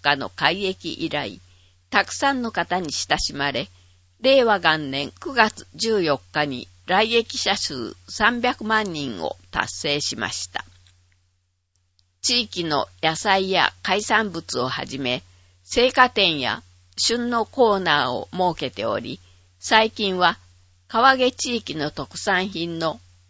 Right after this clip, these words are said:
黒田米の新米が好評です。中西バイパスの開通に合わせ、駐車可能な台数も増加していますので、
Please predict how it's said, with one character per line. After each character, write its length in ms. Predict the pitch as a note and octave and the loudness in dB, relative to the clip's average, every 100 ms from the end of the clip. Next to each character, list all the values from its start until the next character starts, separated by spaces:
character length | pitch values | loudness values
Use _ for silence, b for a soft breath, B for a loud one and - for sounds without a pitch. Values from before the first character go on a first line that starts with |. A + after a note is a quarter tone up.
| _ | _
黒 280 | - F#3+ A#3 | -2 4 6
田 180 | A3+ A3+ | 6 2
米 300 | G#3+ G3+ G3+ | 2 0 0
の 180 | G3 - - | -4 -6 -4
新 340 | - F#3+ G3 | -4 -4 -2
米 260 | F#3 F3+ E3 | 2 2 2
が 200 | D3+ - | 0 -2
好 240 | - D#3+ D#3 | 0 0 0
評 300 | D3+ C#3+ B2+ | -2 -2 0
で 160 | G2+ | -2
す。 180 | - - - _ _ _ _ _ _ _ _ _ _ _ - | -4 -8 -14 _ _ _ _ _ _ _ _ _ _ _ -2
中 260 | - C4+ D4 | 0 2 2
西 280 | D4+ C4 | 4 6
バ 220 | A#3 B3 A3+ | 6 6 6
イ 40 | |
パ 160 | G3+ F3+ | 4 0
ス 140 | - | 0
の 160 | C#3+ C3+ | -6 -4
開 280 | - F3 | 0 0
通 240 | G3+ G3+ G3+ | 0 0 0
に 160 | G3 | 2
合 120 | F3 F3 | 2 4
わ 120 | F3 | 2
せ、 260 | - C3 - b b b b | -2 -6 -6 b b b b
駐 240 | - C4+ | 0 2
車 220 | C4+ B3+ A#3 | 4 4 4
可 220 | A3+ F3+ | 4 2
能 240 | G3 A3 | 2 -2
な 180 | G#3 G3 | -2 -2
台 280 | E3+ E3+ G3+ | 4 4 4
数 280 | - G#3+ E3+ | -2 -2 0
も 240 | D3 - | 0 -2
増 260 | D3+ F3 F#3 | -2 0 0
加 160 | - F3+ | 0 -2
し 100 | - | -2
て 160 | F3+ | -2
い 100 | E3+ | -2
ま 140 | D#3+ D#3 | -2 -4
す 160 | - | -4
の 160 | C#3+ B2+ | -6 -4
で、 200 | C3 | -4